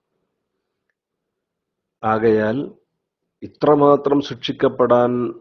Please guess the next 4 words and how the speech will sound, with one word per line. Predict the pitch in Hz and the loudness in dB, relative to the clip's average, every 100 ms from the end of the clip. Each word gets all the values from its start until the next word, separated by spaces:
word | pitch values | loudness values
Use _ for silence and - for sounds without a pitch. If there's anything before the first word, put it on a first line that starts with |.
| _ _ _ _ _ _ _ _ _ 107 | _ _ _ _ _ _ _ _ _ -2
കാരണമാകുന്നൊരു | 104 113 117 113 110 107 110 107 | 0 0 0 0 -2 -2 -2 -2
വലിയ | 104 107 110 131 | 0 0 2 2
തെറ്റാണ് | 127 - 107 - - 120 113 117 117 | 2 0 -4 -6 -2 0 0 -2 -4
അഹങ്കാരം. | 95 98 95 87 78 - | -6 -6 -8 -10 -10 -16